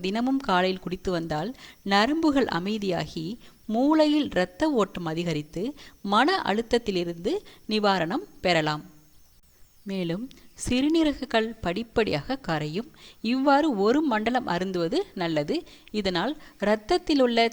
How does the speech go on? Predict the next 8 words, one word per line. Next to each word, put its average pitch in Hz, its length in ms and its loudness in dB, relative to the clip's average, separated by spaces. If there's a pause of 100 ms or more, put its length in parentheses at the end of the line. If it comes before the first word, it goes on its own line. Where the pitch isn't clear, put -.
(140)
தேவையற்ற 240 720 2
வேதிப்பொருட்கள், 185 720 -2 (440)
விஷ 262 280 2 (100)
நீர்கள் 175 420 -2 (380)
சிறுநீர் 320 540 4
வழியாக 180 460 0
வெளியேறி 180 400 0 (300)
இரத்தத்தை 190 500 2